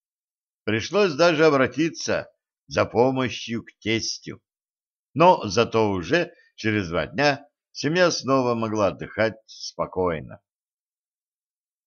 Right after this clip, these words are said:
Отрезок времени: один ноль два пятьсот восемьдесят пять триста сорок четыре девяносто один.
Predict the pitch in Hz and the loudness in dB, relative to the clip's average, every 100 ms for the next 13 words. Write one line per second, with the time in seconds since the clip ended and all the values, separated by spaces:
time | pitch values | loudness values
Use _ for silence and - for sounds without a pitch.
0 | _ _ _ _ 90 104 135 165 143 160 | _ _ _ _ -2 0 4 4 4 0
1 | 117 117 117 113 110 110 113 - _ _ | 0 2 4 2 0 -2 -6 -10 _ _
2 | _ 95 104 123 120 113 107 110 107 95 | _ -2 0 0 0 -2 -2 0 0 2
3 | 117 139 139 117 110 113 101 101 104 95 | 4 4 2 -2 0 -2 0 -2 -2 -4
4 | 95 87 87 87 131 139 - _ _ _ | -8 -6 -6 -4 -2 -2 -6 _ _ _
5 | 123 135 131 95 - 92 80 - 87 135 | 0 0 0 -4 -4 -4 -6 -10 -4 0
6 | 151 147 131 87 107 120 120 - 110 92 | 2 0 0 -2 0 0 -2 -2 -2 -2
7 | 64 | -10